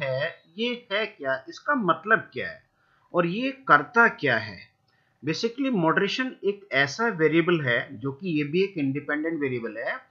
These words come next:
Moderation एक ऐसा variable है जो dependent वेरिएबल और independent variable के बीच की जो relationship है,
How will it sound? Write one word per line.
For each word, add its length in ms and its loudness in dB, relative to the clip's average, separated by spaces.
Moderation 560 -2
एक 180 -4
ऐसा 340 2
variable 500 2
है 240 -2
जो 100 -2
dependent 720 -2
वेरिएबल 400 -2
और 440 -4
independent 880 -2
variable 440 -2
के 240 -8
बीच 460 -8
की 320 -6
जो 440 -2
relationship 760 0
है, 320 -2